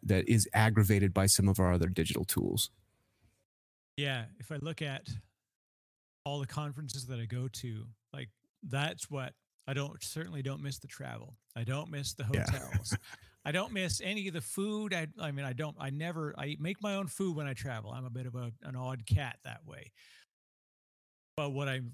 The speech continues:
Speaker 2: miss is going out for a run in the morning with a bunch of people that I just met the day before.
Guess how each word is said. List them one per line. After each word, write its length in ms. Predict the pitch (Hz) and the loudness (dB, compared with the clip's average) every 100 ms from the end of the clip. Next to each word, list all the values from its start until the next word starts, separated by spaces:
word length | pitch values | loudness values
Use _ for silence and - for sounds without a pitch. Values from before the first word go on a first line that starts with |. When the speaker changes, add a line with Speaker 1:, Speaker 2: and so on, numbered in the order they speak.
| - | -10
Speaker 2:
miss 440 | 147 151 170 - | -6 -2 0 -2
is 440 | 143 127 110 - - _ _ _ | -2 -2 0 -2 -6 _ _ _
going 260 | 143 135 151 | -6 -4 -2
out 180 | 151 165 | -4 -6
for 160 | 151 | -10
a 40 | 127 | -8
run 240 | 123 131 | -6 -6
in 60 | 127 | -6
the 60 | |
morning 400 | 117 117 120 113 | -6 -6 -6 -6
with 160 | 113 117 | -8 -8
a 60 | |
bunch 260 | 123 131 - | -8 -8 -8
of 60 | - | -10
people 260 | 127 127 | -10 -8
that 80 | 120 | -6
I 100 | 110 101 | -4 -4
just 300 | 143 120 - | -6 -6 -6
met 160 | 120 - | -10 -10
the 60 | |
day 140 | 117 120 | -12 -12
before. 800 | 117 117 - 67 - - 123 | -12 -16 -14 -14 -14 -16 -18